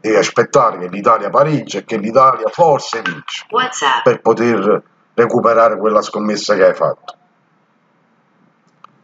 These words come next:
Speaker 1: Quindi cosa c'è di differenza? C'è di differenza solo il fatto che qui ti permette di scappartene prima dalla partita rispetto a quella che è invece la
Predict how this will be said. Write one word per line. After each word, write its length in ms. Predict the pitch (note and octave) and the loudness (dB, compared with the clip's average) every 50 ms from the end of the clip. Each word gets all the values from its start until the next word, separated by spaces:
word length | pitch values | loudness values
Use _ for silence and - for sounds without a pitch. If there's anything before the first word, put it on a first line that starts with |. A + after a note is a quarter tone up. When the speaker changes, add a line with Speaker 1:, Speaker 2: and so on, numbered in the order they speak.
| _ _ _ _ _ _ _ - _ _ - - _ _ _ _ _ _ _ _ _ _ _ _ _ _ _ _ _ _ | _ _ _ _ _ _ _ -20 _ _ -20 -20 _ _ _ _ _ _ _ _ _ _ _ _ _ _ _ _ _ _
Speaker 1:
Quindi 300 | _ - A#2+ G#2 G2 G2 | _ -2 -2 -2 -4 -6
cosa 380 | - - - - - C3+ - B2 | -8 -8 -2 0 0 0 2 -2
c'è 220 | A2+ - G#2 F#2+ | -4 -2 -6 -8
di 120 | - - D#2 | -10 -12 -18
differenza? 640 | - - - - - F2+ E2+ D#2 D#2 - - - - | -20 -18 -16 -4 -2 0 0 0 -4 -6 -12 -18 -10
C'è 180 | - - - | -8 -8 -8
di 120 | - - - | -8 -8 -10
differenza 540 | G#2 G2 - - C3+ C#3+ C3+ A#2+ G#2+ F#2 | -10 -12 -2 0 2 2 2 0 -2 -4
solo 220 | - G#2 C3 D3 D3+ | -2 2 2 2 2
il 80 | D#3 | 2
fatto 300 | - - A#2 G2+ - - | 0 0 0 0 0 -4
che 160 | - A#2 A#2 - | -6 -6 -6 -6
qui 160 | _ B2 A2+ | _ -10 -8
ti 80 | - | -4
permette 460 | G2+ G#2 G#2+ A2+ A#2 A#2 G#2+ G#2+ G2+ G2+ | 0 0 0 2 4 2 2 2 -2 -8
di 80 | - | -10
scappartene 760 | - - - - A2 - - - A2+ A2 - - A2+ A2 A2 A2 | -10 -4 -2 -2 -2 0 0 -2 -4 -4 -2 -4 -2 -2 -2 -4
prima 420 | - B2+ B2+ B2 A2 G#2+ G2+ F#2+ - _ _ _ _ _ _ - - - _ _ _ | -6 -6 -6 -6 -4 -4 -6 -6 -6 _ _ _ _ _ _ -20 -20 -20 _ _ _
dalla 260 | - G2 F#2+ G2+ G2+ | -2 -2 0 0 2
partita 460 | F2+ C3 B2 - - G2 F#2 F2 F2+ F2 | 2 0 0 0 -4 -14 -6 -2 -2 -2
rispetto 680 | E2+ - - - _ F#2+ F2 - - - F2+ E2 - - _ _ _ _ _ _ _ _ _ _ _ _ _ _ _ _ _ | -2 -4 -10 -4 _ -2 -2 -2 -2 -4 -4 -4 -4 -6 _ _ _ _ _ _ _ _ _ _ _ _ _ _ _ _ _
a 220 | - F#2 G2 G2 - | -2 -2 -2 -2 -2
quella 260 | - A#2 A2 G#2 G#2+ | -2 0 0 0 0
che 100 | F#2 G2 | 0 -2
è 40 | G2 | -6
invece 420 | G2+ F#2+ F2+ G#2 G2+ F#2 - F#2+ | -6 -6 -6 -8 -8 -4 -2 -2
la 300 | F2+ F2+ F2+ F2 D#2+ - | 0 2 2 2 0 -2